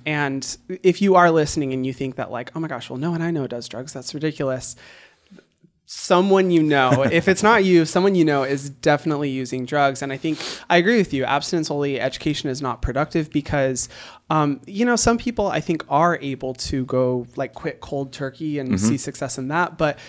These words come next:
Speaker 1: recovery is so different for every individual person.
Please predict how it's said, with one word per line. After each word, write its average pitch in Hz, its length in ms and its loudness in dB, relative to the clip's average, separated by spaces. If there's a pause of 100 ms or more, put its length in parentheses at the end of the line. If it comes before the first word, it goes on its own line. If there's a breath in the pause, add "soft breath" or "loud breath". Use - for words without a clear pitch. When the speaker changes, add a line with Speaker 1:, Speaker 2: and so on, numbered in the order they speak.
(140 loud breath)
Speaker 1:
recovery 190 880 -2 (160)
is 156 160 -6
so 147 720 -2
different 143 400 -8
for - 140 -6
every 139 320 -2
individual 127 580 -4
person. 180 560 0